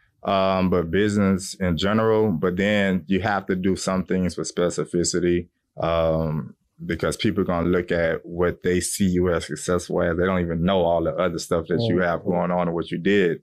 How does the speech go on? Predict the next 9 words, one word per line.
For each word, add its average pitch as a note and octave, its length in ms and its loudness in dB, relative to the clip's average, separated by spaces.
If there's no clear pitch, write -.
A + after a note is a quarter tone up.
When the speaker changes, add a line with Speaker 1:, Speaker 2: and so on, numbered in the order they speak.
Speaker 1:
They E2+ 80 -4
look F#2+ 180 0
at F2 120 0
what F2+ 220 0
they F2+ 160 2
can D#2+ 180 -4
publicly A#2+ 520 0
see. G2+ 360 0
Speaker 2:
Yeah. A#2 320 0